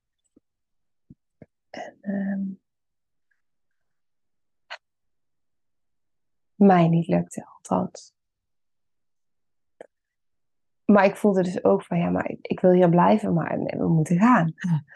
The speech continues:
Speaker 1: Ik wil Noah zijn rust geven. En ik weet dat als, als, dan is, dan, nou ja, dat, ik wil hem die rust geven, punt. Dus, ehm,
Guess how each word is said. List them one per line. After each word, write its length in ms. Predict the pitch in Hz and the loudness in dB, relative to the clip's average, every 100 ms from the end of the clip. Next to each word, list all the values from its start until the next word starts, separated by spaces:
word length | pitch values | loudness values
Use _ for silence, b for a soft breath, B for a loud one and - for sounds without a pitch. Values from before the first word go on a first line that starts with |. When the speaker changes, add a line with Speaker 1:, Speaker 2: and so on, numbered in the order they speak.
| B B _ | B B _
Speaker 1:
Ik 160 | - 175 | -8 -6
wil 120 | 170 | -2
Noah 260 | 165 180 190 | 0 2 0
zijn 200 | 180 180 | 0 0
rust 220 | 233 - | 0 -2
geven. 560 | 185 175 170 - 185 - | -4 -4 -4 -8 -10 -10
En 240 | 180 175 | -8 -6
ik 120 | 180 - | -6 -8
weet 240 | 185 - | -10 -10
dat 80 | - | -10
als, 220 | 180 170 - | -10 -10 -14
als, 220 | 175 - _ | -16 -18 _
dan 240 | - 185 180 | -4 -2 -2
is, 260 | 175 - _ | -4 -10 _
dan, 360 | - 180 175 180 _ _ | -4 -2 -2 -8 _ _
nou 200 | 196 190 | 0 0
ja, 140 | 175 - | 0 -8
dat, 240 | - 214 - | -12 -6 -6
ik 120 | - 190 | -2 2
wil 140 | 190 | 4
hem 120 | 185 | 4
die 100 | 170 | 4
rust 180 | 180 226 | 4 2
geven, 240 | - 151 | 0 -4
punt. 340 | - 180 175 B B B B _ _ _ _ _ _ | -2 -4 -4 B B B B _ _ _ _ _ _
Dus, 380 | - 202 214 214 | -2 2 2 2
ehm, 500 | 208 190 190 185 180 | 0 2 0 -2 -4